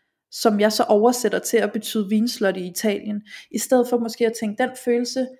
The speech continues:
den eksisterer måske allerede et sted i mit liv, men jeg ser den bare ikke, fordi nu har jeg fikseret den på et vinslot i Italien." Men,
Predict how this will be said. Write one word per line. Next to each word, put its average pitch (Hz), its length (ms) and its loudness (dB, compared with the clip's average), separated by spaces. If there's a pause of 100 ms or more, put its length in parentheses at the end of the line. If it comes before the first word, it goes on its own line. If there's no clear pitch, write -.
(120)
den 233 140 2
eksisterer 220 540 -4
måske - 260 -2
allerede 214 400 4
et 220 100 -2
sted 214 240 2
i 233 60 2
mit 226 200 -2
liv, 233 260 0
men 214 60 -4
jeg 226 80 0
ser - 240 2
den 294 140 -2
bare 226 180 4
ikke, 220 120 -2
fordi 240 200 -2
nu 262 140 0
har 294 80 2
jeg 226 160 2
fikseret - 380 -4
den 233 100 -2
på 226 80 -2
et 202 140 0
vinslot 214 400 -2
i 202 80 -2
Italien." 233 540 -2 (420)
Men, 233 540 2